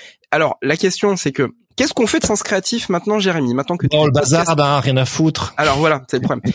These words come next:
Speaker 2: <laughs>
Speaker 1: Je savais qu'il allait me dire ça aujourd'hui. Non, on en a déjà parlé en fait. On, on vous, on vous mène en bateau dans son chalutier.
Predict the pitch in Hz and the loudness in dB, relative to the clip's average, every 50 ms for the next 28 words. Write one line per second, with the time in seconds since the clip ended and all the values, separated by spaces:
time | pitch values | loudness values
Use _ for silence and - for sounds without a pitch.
0 | - - - - 202 - - - - 202 - - - - - 151 143 135 135 135 | -4 -4 -2 -2 -2 -2 -2 -2 -2 0 0 0 0 2 2 2 2 2 2 0
1 | 123 - 143 139 127 120 131 139 185 269 262 - - - - - _ - - - | 0 0 0 -2 0 -2 -2 -2 -2 -2 -2 -4 -8 -12 -12 -12 _ -6 -4 -4
2 | 208 - - - 202 190 - 139 147 160 156 139 123 120 117 120 123 120 139 123 | -4 -4 -2 -2 -2 0 0 0 0 0 0 0 0 2 2 0 0 0 -2 -2
3 | 139 117 - 127 123 117 110 - 107 - 123 120 - - 123 123 127 127 123 120 | -2 0 0 -2 -2 -2 -4 -8 -8 -8 -8 -8 -6 -6 -6 -8 -6 -6 -6 -6
4 | 110 90 90 117 123 135 135 143 151 147 139 127 127 131 - - 143 143 135 123 | -6 -6 -8 -6 -4 -2 -2 0 0 0 0 0 -2 -2 -2 -2 -4 -2 -2 -4
5 | 120 - - 127 - - 120 123 120 - - 143 156 - | -6 -6 -6 -4 -2 -2 -2 -2 -4 -4 -2 -2 -2 -4